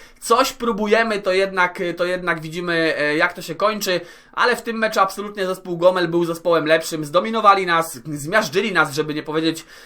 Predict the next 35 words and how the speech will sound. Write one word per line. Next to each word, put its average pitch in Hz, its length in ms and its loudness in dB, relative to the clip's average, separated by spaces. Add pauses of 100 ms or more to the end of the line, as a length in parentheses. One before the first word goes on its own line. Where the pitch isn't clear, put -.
(160)
zniszczyli, 170 840 0 (200)
e, - 160 0
tutaj 180 320 0
cztery 185 380 2
do 165 120 4
zera, 151 320 4
więc 143 220 -6
to 156 80 0
jest 151 180 0
naprawdę 156 460 2
wysoka 175 400 -4
porażka 139 480 0
ekipy 123 420 -4
Slonim 135 560 0
dwa 123 240 2
tysiące 127 580 -4 (600)
siedemnaście. 170 680 0
Natomiast 147 340 -6
tabela 196 420 4
osiem 175 500 -2
pięć, 175 360 -4
cały 160 260 2
czas 160 160 -6
tutaj 151 180 -4
chyba 143 220 -4
remisy, 160 460 -2
ale 165 240 0
do 143 100 -6
końca 151 280 -2
tych 139 140 -12
meczów 139 300 -8
jeszcze 156 260 -4
też 156 220 -2
kilka 147 280 -4
minut, 151 260 -2